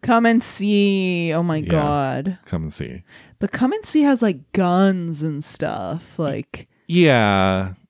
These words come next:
Speaker 2: There's
Speaker 1: but
Speaker 2: just,
Speaker 1: it is, yeah.
Speaker 2: there's no traditional, like, battle
Speaker 1: Totally,
Speaker 2: scenes in that
Speaker 1: totally.
Speaker 2: or anything. It's all about what's happening on the fringes with, like, the villages and
Speaker 1: Right.
Speaker 2: Belarus and stuff like
Speaker 1: Yeah.
Speaker 2: that. If,
Speaker 1: Yeah.
Speaker 2: if you have not
Speaker 1: Crazy
Speaker 2: seen,
Speaker 1: movie.
Speaker 2: um, I'm talking to our listeners.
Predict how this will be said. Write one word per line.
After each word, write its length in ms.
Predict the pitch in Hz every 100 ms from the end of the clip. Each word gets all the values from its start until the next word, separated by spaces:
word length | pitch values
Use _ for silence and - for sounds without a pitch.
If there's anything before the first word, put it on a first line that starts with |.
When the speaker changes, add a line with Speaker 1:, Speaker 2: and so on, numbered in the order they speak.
| -
Speaker 2:
There's 160 | 123 208
Speaker 1:
but 20 |
Speaker 2:
just, 140 | 208
Speaker 1:
it 40 | 220
is, 260 | 214 -
yeah. 300 | 175 190 208 151
Speaker 2:
there's 160 | 135
no 100 | 156
traditional, 800 | - 127 110 110 113 107 95 90
like, 280 | 80 82 -
battle 280 | 85 87 -
Speaker 1:
Totally, 300 | 208 185 165
Speaker 2:
scenes 120 | 165 196
in 120 | 180
that 60 | 165
Speaker 1:
totally. 140 | 156
Speaker 2:
or 80 | 123
anything. 280 | 82 87 87
It's 140 | 92
all 100 | 113
about 300 | 107 107 101
what's 180 | 113 -
happening 400 | 113 104 107 95
on 80 | 87
the 60 |
fringes 480 | 82 107 92 92 92
with, 100 | 92
like, 180 | 92 -
the 120 | 107
villages 760 | 82 98 95 90 90 85 87 101
and 200 | 90 90
Speaker 1:
Right. 80 | 98
Speaker 2:
Belarus 600 | 98 95 90 87 85 87
and 120 | 87
stuff 160 | 82 80
like 80 | 82
Speaker 1:
Yeah. 100 | 143
Speaker 2:
that. 220 | - 143 208
If, 180 | 170 175
Speaker 1:
Yeah. 140 | -
Speaker 2:
if 120 | 120
you 120 | 165 160
have 180 | 135
not 220 | 117 113 110
Speaker 1:
Crazy 200 | 104 104
Speaker 2:
seen, 260 | 98 95
Speaker 1:
movie. 320 | 92 - 120 - _ -
Speaker 2:
um, 420 | 101 90 87 87
I'm 60 | -
talking 320 | - 90 87 85
to 260 | 92 85
our 140 | 95 87
listeners. 680 | 87 82 - 80 73 78